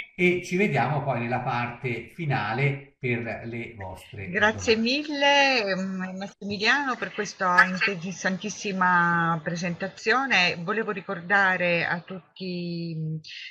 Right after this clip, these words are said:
Speaker 2: i partecipanti che poi all'interno della piattaforma Moodle troverete, come sempre, anche le presentazioni e la registrazione della lezione, ma trovate anche dei materiali di approfondimento.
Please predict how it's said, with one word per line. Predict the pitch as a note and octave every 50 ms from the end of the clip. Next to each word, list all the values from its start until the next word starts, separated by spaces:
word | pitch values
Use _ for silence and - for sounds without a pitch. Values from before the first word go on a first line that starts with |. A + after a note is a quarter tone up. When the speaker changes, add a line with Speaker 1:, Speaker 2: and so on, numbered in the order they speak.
| -
Speaker 2:
i | _ F3+
partecipanti | E3+ G3+ - - - G#3 G3 - - G3+ - A#3 A#3+ C4 C4+ C4 - - G3 F3
che | - F#3
poi | F3 - G#3+ G3 F#3+ F#3+ F3+
all'interno | F3+ E3+ F3 F3 F3 E3+ - G3+ G3+ F#3 F3 - F3 F3 E3+ E3+ E3+
della | D#3+ F#3+ G3 G3 F#3
piattaforma | - F3 F3 - E3+ - G3 F3+ F3 F3+ F3+
Moodle | F3 F#3 G3 F#3 F3+ D#3+ F3+ G3 G#3+ G#3+ G#3 -
troverete, | - F#3+ F#3 E3+ F#3 F3 F#3 F3+ F3+ E3 E3 E3+ D#3 D3+ D#3 - _
come | _ D3+ D3 D3+ D#3
sempre, | - F#3 G#3 A3+ G3 - E3 E3
anche | D#3+ E3+ F3+ E3+ - E3
le | D#3 D#3
presentazioni | - D#3 D#3 E3 D#3 D#3 - D3+ D3 - - - D#3 D#3 E3 F#3 F#3+ F3+ F3 E3+ E3 D#3+
e | D#3+ D3
la | D3+ D3+ D3+ D3+ D3+ D3+ D3+
registrazione | D3 D#3 D#3 - D3+ D3 - - - D#3 D3+ - - - E3+ D#3+ D#3 D#3 D3+ D3 D3
della | C#3 D3+ D3 D3 C#3+ C#3 C#3+
lezione, | C#3+ D3+ D#3+ D#3 - - E3 D#3+ D3+ C#3+ D3 D#3+ F#3 G#3+ - - - - - - - -
ma | G#3 A3+
trovate | - C4+ C4 B3 G#3+ G3 G3 - A3 A3+
anche | A3+ G#3 G#3 G3+ G3 - A3 G#3+ F#3
dei | F#3 F#3+ G3 F#3+
materiali | F3 F#3 F#3 F3+ A3+ G#3+ G#3 G3 F3+ F3 F3+ F3+ F3 F#3
di | D#3 E3+
approfondimento. | F3+ F3 - E3+ E3 - F3+ E3+ E3 E3+ E3 D#3+ D#3 D#3 D#3 D3+ - - D#3 D3+ D#3